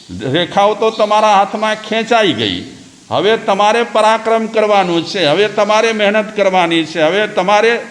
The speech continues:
તાકાત બતાવવાની છે કે આ રેખાઓમાં હું એવા કલર પૂરીશ કે એ કલર એકદમ સરસ મજાના ચમકશે.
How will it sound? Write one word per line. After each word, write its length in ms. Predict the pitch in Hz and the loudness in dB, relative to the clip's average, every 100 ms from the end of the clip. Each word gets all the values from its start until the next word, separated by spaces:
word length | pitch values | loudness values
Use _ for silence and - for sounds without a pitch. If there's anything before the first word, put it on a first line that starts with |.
| - - - - - - - | -18 -20 -20 -20 -20 -10 0
તાકાત 520 | 170 180 233 247 247 | 0 2 0 0 0
બતાવવાની 680 | 220 214 220 214 196 185 | -2 0 2 2 2 0
છે 360 | 170 - 147 92 - - - - | -4 -4 -4 -4 -8 -16 -20 -6
કે 140 | 185 | -2
આ 200 | 190 208 | 2 2
રેખાઓમાં 800 | 214 214 208 202 214 208 208 208 | 2 0 0 2 2 0 0 2
હું 220 | 208 208 | 0 -2
એવા 400 | 151 175 196 226 247 240 | -2 0 2 0 0 0
કલર 300 | 208 214 214 | 2 2 0
પૂરીશ 640 | - 208 220 135 - - - - - - - | 0 0 2 0 -2 -12 -18 -20 -20 -20 -6
કે 260 | 185 196 214 226 - - - - - - - | -2 0 0 -4 -8 -20 -20 -20 -20 -12 -2
એ 180 | 208 226 | 0 0
કલર 840 | - 196 196 214 214 165 - - | 0 0 2 4 2 0 -6 -2
એકદમ 500 | 214 226 196 208 214 | 0 0 0 0 0
સરસ 520 | 202 - 208 240 233 | -4 -2 0 0 -2
મજાના 480 | 208 202 196 185 160 | -2 0 0 0 0
ચમકશે. 800 | 151 - 202 208 - - - | -2 -2 0 0 -2 -8 -6